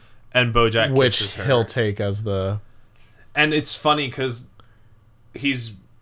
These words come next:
Speaker 1: we have a flashback of him being called a coward for not making a move. We have a flashback of him being a coward for not confronting something that would have made him uncomfortable. And then when he finally summons the courage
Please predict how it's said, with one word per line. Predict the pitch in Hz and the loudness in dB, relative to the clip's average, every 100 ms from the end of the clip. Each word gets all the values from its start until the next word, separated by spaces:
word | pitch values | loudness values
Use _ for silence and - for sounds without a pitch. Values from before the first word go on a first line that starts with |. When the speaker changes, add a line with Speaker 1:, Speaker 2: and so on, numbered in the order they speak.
| - | -12
Speaker 1:
we | 120 127 | -4 0
have | 139 | 0
a | 127 | -2
flashback | - 131 135 - 131 120 | -4 -2 -2 0 -2 -2
of | 113 | -6
him | 117 | -6
being | 110 110 | -6 -6
called | 110 110 | -6 -6
a | 104 | -6
coward | 117 101 95 98 98 98 - - | -4 -4 -6 -10 -12 -14 -18 -12
for | 120 | -4
not | 117 123 107 | 0 0 0
making | 104 113 | -6 -10
a | 98 | -12
move. | 98 98 92 - | -14 -14 -16 -10
We | 110 | -6
have | 113 | -6
a | |
flashback | - 131 131 - 127 123 | -2 0 0 0 -2 -4
of | 117 | -8
him | 117 | -8
being | 107 113 110 | -6 -6 -6
a | |
coward | - 123 110 113 110 107 - - - | -2 0 2 0 -2 -6 -12 -20 -8
for | 127 | -6
not | 120 117 117 113 - - - - - | -2 0 0 0 -6 -14 -16 -20 -8
confronting | 143 123 - 120 120 120 110 113 | -8 -6 -2 -2 -4 -6 -6 -6
something | 123 110 104 110 113 | -6 -6 -8 -10 -8
that | 110 | -6
would | 110 | -6
have | 113 | -6
made | 107 107 113 | -4 -4 -4
him | 110 | -8
uncomfortable. | 104 - 107 110 127 147 165 165 - _ - | -10 -8 -10 -8 -4 -2 -2 -6 -14 _ -4
And | 123 | -2
then | 131 | -2
when | 127 | -4
he | 127 | -6
finally | - - 123 135 131 123 110 101 - - _ _ | -4 0 2 2 -2 -4 -6 -8 -16 -20 _ _
summons | - - 123 120 123 123 117 | -10 -4 -2 -2 -6 -8 -8
the | 113 | -10
courage | - 113 113 123 135 135 - - | -6 -6 -4 -4 -6 -10 -18 -20